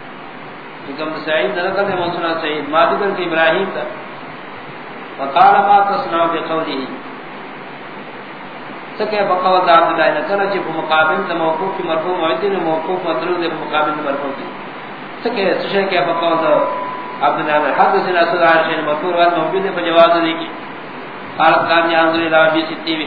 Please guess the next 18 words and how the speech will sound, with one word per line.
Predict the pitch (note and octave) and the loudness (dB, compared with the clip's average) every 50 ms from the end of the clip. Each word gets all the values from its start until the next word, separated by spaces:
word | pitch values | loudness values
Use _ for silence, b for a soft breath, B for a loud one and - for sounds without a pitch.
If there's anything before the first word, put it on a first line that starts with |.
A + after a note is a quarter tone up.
| D3+ | -6
ما | D#3 D3+ D3+ D3+ D3+ | -6 -2 0 0 2
بارك | D3 D3+ D3+ D3+ D3+ D3+ | 2 4 4 4 2 2
رسول | D3+ D3+ D3 | 0 -2 -4
الله | C#3+ - | -4 -6
صلى | - D3+ | -8 -8
الله | D3 D3 C#3+ | -4 -2 -2
عليه | C#3+ C#3 | -2 -2
وسلم۔ | C#3 C3+ C3 - - - - - - - - - - - - - - - C3 C#3+ | -4 -6 -6 -6 -8 -10 -12 -12 -14 -14 -14 -14 -12 -12 -12 -10 -10 -8 -8 -2
نماز | D#3+ F3 G3 G3+ G3 G3 | 2 4 6 6 6 4
پر | F#3+ F3+ E3+ F3 | 2 2 0 0
کرو | F#3+ F#3+ G3 G3 | 0 2 2 2
خوش | F3 F3 - - D#3+ | 2 0 -2 -2 -2
بئی | D#3+ D#3 F3+ G3 G3 F#3+ - | -2 0 2 4 4 4 4
پر | E3+ E3 | 0 -2
نبی | D#3+ D3+ E3 | -2 0 0
علیہ | F3+ F#3 | 0 0
السلام | F#3 F3+ E3+ D#3+ D#3+ E3+ E3+ E3+ | 0 -2 -2 2 2 2 4 4
بانی | D#3+ D#3+ D#3+ - - | 4 4 4 4 2